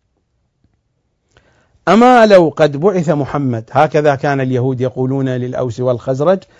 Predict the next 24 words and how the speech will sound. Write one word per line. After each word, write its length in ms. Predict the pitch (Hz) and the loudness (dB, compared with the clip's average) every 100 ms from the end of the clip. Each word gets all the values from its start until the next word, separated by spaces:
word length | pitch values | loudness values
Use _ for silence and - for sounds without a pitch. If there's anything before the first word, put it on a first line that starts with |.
| _ _ | _ _
"ليخرجنكم 1040 | 127 156 143 156 143 135 202 175 147 - 143 | 0 0 0 -2 0 0 0 0 -2 -4 -4
من 280 | 143 190 | -2 -2
ديارنا 600 | 175 185 202 202 202 202 | 0 2 4 4 2 0
وأموالنا". 840 | 185 160 135 139 127 117 113 110 - _ _ _ _ _ _ _ _ _ _ _ | 0 0 -2 -2 0 0 -4 -8 -12 _ _ _ _ _ _ _ _ _ _ _
ثم 200 | 190 185 | -4 -2
تستمر 580 | 190 - 190 208 196 | -2 -4 -4 -2 0
الرواية 460 | 165 147 147 147 131 | 0 0 2 4 2
فتقول: 540 | 117 120 120 131 120 123 _ _ | -2 -8 -8 -6 -8 -10 _ _
"فلما 580 | 131 151 180 165 151 | -4 -2 -2 -2 -2
بعث 380 | 131 135 127 127 | -4 -6 -6 -4
الله 560 | 127 120 123 123 120 110 | -4 -2 0 0 -2 -6
عز 220 | 120 107 | -8 -4
وجل 520 | 120 117 113 117 117 | -4 -2 -4 -4 -4
محمدا 720 | 113 101 117 117 113 117 107 107 _ _ | -6 -8 -8 -6 -6 -6 -8 -12 _ _
صلى 280 | - 113 | -12 -8
الله 380 | 113 113 117 117 | -4 -2 -2 -2
عليه 320 | 107 117 113 | -4 -6 -4
وآله 480 | 113 117 131 147 170 165 _ _ - | -6 -6 -6 -4 -6 -10 _ _ -4
آمنت 560 | 156 190 185 165 139 | 0 0 0 -2 -6
به 160 | 135 131 | -6 -6
الأنصار 640 | 120 - 123 - 123 113 107 _ _ _ - | -6 -8 -10 -4 -2 -2 -8 _ _ _ -16
وكفرت 600 | - 123 127 143 135 127 | -10 -8 -2 -2 -2 -4
به 160 | 127 | -6
اليهود، 600 | 120 117 110 120 110 104 | -4 -4 -4 -6 -8 -12